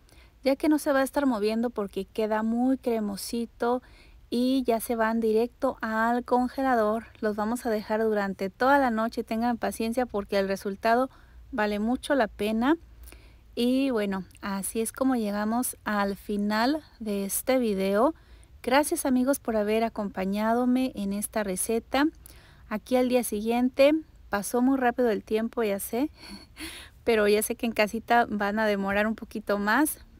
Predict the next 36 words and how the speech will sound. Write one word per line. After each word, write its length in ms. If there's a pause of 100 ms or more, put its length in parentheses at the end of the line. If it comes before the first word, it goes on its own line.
pero 280
el 80
resultado 500
les 220
va 100
a 40
encantar. 680 (440)
Aquí 180
solamente 520
necesitas 840
un 120
poquito 420
de 160
agua 400
tibia, 580 (540)
dejar 380
unos 180
segunditos 640
sumergido 720
el 160
vasito 600 (560)
para 340
que 440
se 280
desmolde 640
rápido, 720
o 140
con 220
el 100
mismo 400
calor 320
de 100
las 220
manos 380
puedes 360
ir, 220